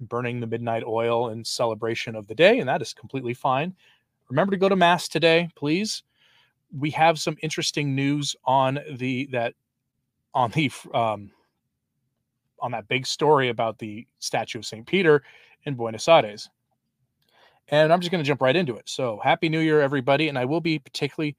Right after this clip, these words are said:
checking the chat here, because some of the reporting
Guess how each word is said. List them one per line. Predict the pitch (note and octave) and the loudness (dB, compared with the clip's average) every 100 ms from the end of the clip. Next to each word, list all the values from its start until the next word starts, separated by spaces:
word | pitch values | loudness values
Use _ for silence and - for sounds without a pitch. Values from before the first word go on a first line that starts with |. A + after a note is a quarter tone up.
| _ | _
checking | - C#3+ - B2 | -2 -2 -2 -6
the | A#2 | -6
chat | - B2 A#2+ | -4 -4 -4
here, | B2+ G2+ - _ _ _ - | -8 -12 -16 _ _ _ -12
because | C3+ D3 C3 - _ - | -2 0 -2 -6 _ -8
some | - B3+ | 2 4
of | |
the | D4+ | 6
reporting | F3 - E3+ E3+ F#3 F#3 | 2 4 4 4 2 -6